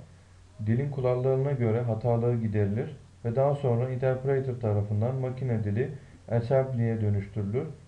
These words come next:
ve işlemler bu kodlar üzerinden gerçekleştirilir arkadaşlar. C Sharp programlama dili komut sayfası ilk açıldığında karşımıza program tarafından hazır olarak kod kalıpları gelir. Bu kodlar şu şekildedir.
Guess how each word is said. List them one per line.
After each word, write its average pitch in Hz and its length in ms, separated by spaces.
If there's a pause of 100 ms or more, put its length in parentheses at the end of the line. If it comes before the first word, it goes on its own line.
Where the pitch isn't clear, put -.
(120)
ve 127 140
işlemler 131 480
bu 135 100
kodlar 120 320
üzerinden 107 460
gerçekleştirilir 117 760
arkadaşlar. 101 580 (2250)
C 131 120
Sharp 156 280
programlama 139 640
dili 120 240
komut 139 300
sayfası 120 560 (380)
ilk 143 220
açıldığında 113 720 (260)
karşımıza 131 580
program 139 440
tarafından 120 420
hazır 120 280
olarak 117 420
kod 131 220
kalıpları 117 520
gelir. 104 300 (420)
Bu 139 160
kodlar 120 440 (340)
şu 135 100
şekildedir. 110 600